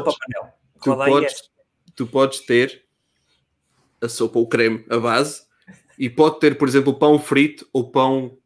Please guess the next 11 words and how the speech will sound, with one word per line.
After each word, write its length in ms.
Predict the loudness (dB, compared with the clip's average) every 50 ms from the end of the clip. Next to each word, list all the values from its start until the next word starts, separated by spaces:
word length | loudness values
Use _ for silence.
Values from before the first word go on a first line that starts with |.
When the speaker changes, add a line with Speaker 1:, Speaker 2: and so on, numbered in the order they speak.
| _
Speaker 2:
to-, 200 | -12 -10 -10 -10 -12 -14 -18 -18 _ _ -20 -20 -14
torrado. 320 | -10 -6 -2 0 0 0 2
Speaker 1:
Não, 160 | 2 2 2
pão 160 | 2 2 0 2
frito, 220 | 2 2 2 4 4
Speaker 2:
cortado 180 | 4 4 4 4
Speaker 1:
Manel. 100 | 4 2
Speaker 2:
aos 120 | 2 2 0
Speaker 1:
Manel. 240 | -2 0 0 -2 -2 -6 _ _ _
Croutons? 640 | -4 0 2 2 2 4 4 4 4 4 0 -4 -8 -16 _ _ _ _ _ _ _ _ _ _
Speaker 2:
Crouton? 640 | -16 -4 -4 -4 -2 2 2 2 2 0 -2 -6